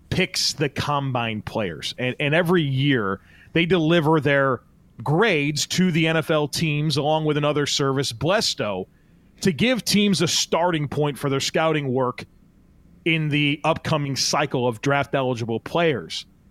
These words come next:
And so this is a, a pretty big deal. This is a, a piece of information that is very, very safely guarded and protected amongst the N F L. You're not supposed to have it if you're not in the N F L. It's, it's definitely, um,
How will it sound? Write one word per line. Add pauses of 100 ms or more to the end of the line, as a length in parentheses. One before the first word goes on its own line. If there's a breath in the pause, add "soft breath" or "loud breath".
(120)
And
so
this
is
a, (840)
a
pretty
big
deal.
This
is
a,
a
piece
of
information
that (480)
is
very,
very
safely
guarded
and
protected (400 soft breath)
amongst
the
N
F
L.
You're
not
supposed
to
have
it
if
you're
not
in
the
N
F
L.
It's,
it's
definitely, (500 soft breath)
um,